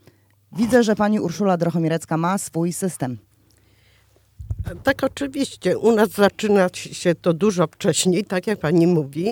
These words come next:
Speaker 1: Miesiąc
Speaker 2: ale,
Speaker 1: wcześniej?
Speaker 2: y, y, o, dokładnie, dokładnie. Do świąt przygotowujemy się miesiąc wcześniej. Y,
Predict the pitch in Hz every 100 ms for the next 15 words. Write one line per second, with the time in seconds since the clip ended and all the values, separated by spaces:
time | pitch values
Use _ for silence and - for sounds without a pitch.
0 | - 160 190 330 320 - 143 - 220 294
1 | 190 180 214 220 247 - _ - 311 427
2 | 466 214 165 139 139 185 220 320 302 214
3 | 214 185 208 214 - 277 302 - 233 226
4 | - 175 185 180 175 165 - 156 170 -
5 | 165 - - - - - - - _ _
6 | _ _ 170 180 180 175 180